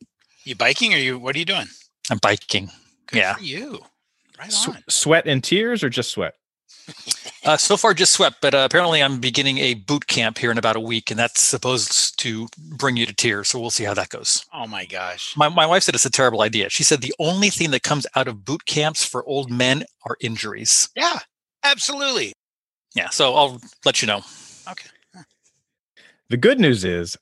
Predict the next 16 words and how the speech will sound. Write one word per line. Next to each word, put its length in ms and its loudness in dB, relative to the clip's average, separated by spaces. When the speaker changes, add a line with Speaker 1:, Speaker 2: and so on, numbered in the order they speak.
Speaker 3:
I 140 4
didn't 220 4
gain 240 4
any 280 2
weight 240 -4
this 180 -10
week. 380 -10
The 80 -10
bad 340 2
news 240 -2
is 300 4
I 100 0
didn't 280 -2
lose 260 -2
any 220 2
either. 500 -6